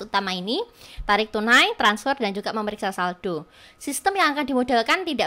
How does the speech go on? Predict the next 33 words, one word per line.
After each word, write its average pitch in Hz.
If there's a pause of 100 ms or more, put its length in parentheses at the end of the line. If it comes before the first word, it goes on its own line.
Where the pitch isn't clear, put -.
mencakup 233
beberapa 208
fungsi 226
A -
T -
M 277
yang 226
bergantung 214
fasilitas 220
tambahan 202
dari 180
bank, 220
misalnya 175
kartu 175
kredit 180
dan 180
sebagainya. 175
Jadi 254 (240)
yang 190
akan 202
kita 196
bahas, 202
kita 208
coba -
bikin 339 (320)
sistem, 302 (240)
eh, 214
A -
T -
M 247
sederhana 214
meliputi 214
tiga 302